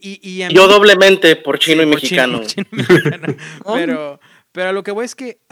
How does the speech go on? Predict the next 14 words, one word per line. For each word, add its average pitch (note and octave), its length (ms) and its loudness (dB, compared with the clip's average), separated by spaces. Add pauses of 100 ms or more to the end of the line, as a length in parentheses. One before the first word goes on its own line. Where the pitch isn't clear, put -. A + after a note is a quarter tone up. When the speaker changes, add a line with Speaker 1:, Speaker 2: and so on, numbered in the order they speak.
(100)
Speaker 1:
por G#3 120 -14
ejemplo, F3+ 240 -12
a F3+ 60 -12
mí F#3+ 140 -12
en A3+ 60 -14
lo B3 100 -14
particular, C#3 760 -14
y B2+ 60 -20
te C3+ 100 -18
lo C3+ 80 -16
puedo C#3+ 160 -16
decir, C3+ 300 -20
a D3 160 -10
mí F3 360 -14